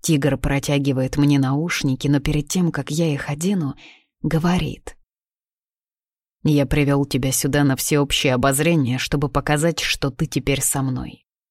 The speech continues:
Чтобы все знали. Али знал, его женщины знали. Не для того, чтобы успокоиться и думать, что ты больше не представляешь для них опасность.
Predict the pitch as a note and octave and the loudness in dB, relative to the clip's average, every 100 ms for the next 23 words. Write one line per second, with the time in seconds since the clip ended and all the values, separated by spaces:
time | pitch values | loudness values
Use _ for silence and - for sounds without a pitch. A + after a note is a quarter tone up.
0 | - - E3 D#3 D3+ - F#3 D3+ B2 C#3 | -6 2 2 2 0 2 2 2 2 0
1 | C3 A2 - _ _ _ _ D#3 D3 C#3 | 0 -4 -12 _ _ _ _ 2 4 4
2 | D#3+ D3+ D3+ D3 C3+ - _ D3+ C#3+ C3 | 2 0 0 0 -2 -6 _ 0 2 2
3 | C#3 C3 E3 F3 - D3+ C#3+ C3 C#3 C#3 | 0 2 2 2 2 2 2 2 0 0
4 | - - _ _ _ E3+ F3 E3+ E3+ D#3+ | -4 -10 _ _ _ 4 6 6 4 4
5 | E3 E3+ - D3+ C#3 C#3+ - C#3+ C#3 E3 | 2 2 2 0 2 2 0 -4 2 4
6 | D#3+ C#3 - C#3 C#3 F3 D#3+ B2+ - - | 4 4 2 2 2 4 4 2 -2 0
7 | C3+ D#3 C#3 D#3+ - D3+ D3+ D3 D3+ - | 0 2 2 2 2 2 2 2 0 0
8 | C#3+ D3 D#3 C#3+ C3+ C#3+ C#3+ C#3+ - C3 | 0 2 2 0 0 2 2 0 -2 -4
9 | C#3 C3 - - - | -2 -2 -4 -6 -8